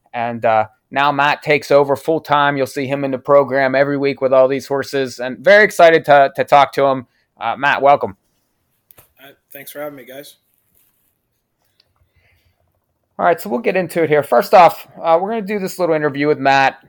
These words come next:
Speaker 1: and then, uh, John and I will, uh, you know, the second half of the pod, talk about Saturday night's racing. So this will be racing for Saturday, February eleventh at Mohawk Park, and it's Woodbine Mohawk,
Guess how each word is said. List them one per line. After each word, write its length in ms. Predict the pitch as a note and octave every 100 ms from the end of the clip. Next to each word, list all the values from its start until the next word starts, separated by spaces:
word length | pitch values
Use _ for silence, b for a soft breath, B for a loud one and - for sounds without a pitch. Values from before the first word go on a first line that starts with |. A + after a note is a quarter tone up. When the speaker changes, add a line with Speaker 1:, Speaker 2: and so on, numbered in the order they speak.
| _ _
Speaker 1:
and 360 | B2+ B2+ B2 B2+
then, 360 | B2+ B2+ B2+ G#2+
uh, 240 | A2 A2
John 240 | C#3 D#3+
and 100 | D#3
I 220 | D3 C3+ C3
will, 400 | B2+ B2 A#2 -
uh, 320 | G#2 G2+ G2+ _ _
you 80 | -
know, 140 | F#2+ G#2+
the 100 | A#2
second 380 | E3+ D#3 C#3
half 360 | B2 C3+ B2+ -
of 180 | - D3+
the 60 | C#3
pod, 520 | - C3 B2+ A#2+ A#2 _ _ _ _ _
talk 260 | G#3 G3+
about 280 | D#3 D#3 D3
Saturday 340 | F3+ D#3 C#3+ C#3
night's 300 | C3+ C3 C#3+
racing. 640 | C#3+ C#3+ C3+ C3 C3 - -
So 160 | D#3+
this 180 | G3+ G3+
will 80 | F3+
be 160 | F3+
racing 400 | D#3 D#3 D3 C#3
for 140 | A2+ B2+
Saturday, 800 | - D#3+ D3+ C3 B2+ B2+ A#2+ - _ _ -
February 460 | D#3 D3+ C#3 B2
eleventh 480 | A#2+ D#3 E3 D3 B2+ _ _ _ _ _ E3
at 220 | F3 F3
Mohawk 480 | D#3 C3 C3+ C3 -
Park, 320 | C3 B2+ D3
and 100 | C#3
it's 140 | A#2+
Woodbine 500 | D#3 F3 D#3 C#3 C3
Mohawk, 480 | C3 C3+ C3 A#2+